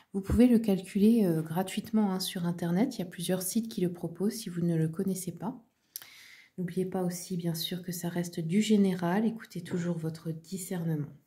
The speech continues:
Je vais commencer avec l'oracle du cantique pour vous, les taureaux.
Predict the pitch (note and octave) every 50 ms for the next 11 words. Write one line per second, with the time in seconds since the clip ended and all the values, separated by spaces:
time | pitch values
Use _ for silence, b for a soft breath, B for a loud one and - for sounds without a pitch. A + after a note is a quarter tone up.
0 | _ _ _ _ _ _ _ _ - - _ _ _ _ - - F3 F3 - G3+
1 | F#3 F3+ F3 F3 - - A#3+ A#3 G3+ E3 D#3+ - E3+ F3 G#3+ B3+ - A3 F3+ D#3+
2 | E3 D#3+ - A3+ A#3+ A#3+ - - A#3 A3+ - - G3 F3+ E3 F3+ F#3+ F3+ E3 E3
3 | E3+ D#3+ D#3 E3 D#3+ -